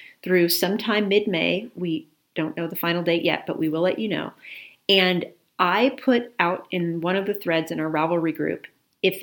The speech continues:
anyone is interested in joining me for a little knit along inside a knit along to knit the Comfort Fade cardigan by Andrea Mowry during the self-indulgent knit along, let me know. We kinda did that with the Markley. It was very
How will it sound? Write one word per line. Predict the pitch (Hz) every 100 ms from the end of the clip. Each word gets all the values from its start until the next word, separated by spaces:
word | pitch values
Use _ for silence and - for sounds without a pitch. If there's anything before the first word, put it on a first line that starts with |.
| -
anyone | 175 185 226 262 269
is | 285 -
interested | 226 240 202 185 - 151 156 -
in | 180 170
joining | - 175 208 240 170
me | 156 151 -
for | 185
a | 165
little | 170 180 170 170 - - _ _
knit | 190 233
along | 240 226 208 208 -
inside | 185 - 214 233 277
a | 190
knit | 170
along | - 80 52 53 - _ - - _
to | - 196
knit | 185 -
the | 185
Comfort | 185 196 - 240 -
Fade | 202 202 202
cardigan | 208 185 165 147 170 196
by | 156
Andrea | - 160 175 208
Mowry | 185 156 151 156 - - 175
during | 214 247 240
the | 196
self-indulgent | - 175 175 175 165 160 156
knit | 208 262
along, | 185 - 160 - - - -
let | 190
me | 190
know. | 175 - -
We | 190
kinda | 196 - 220
did | 220 208
that | 190 190
with | 185
the | 180
Markley. | 165 180 - 254 285 285
It | 180
was | 175 165
very | 175 170 170 165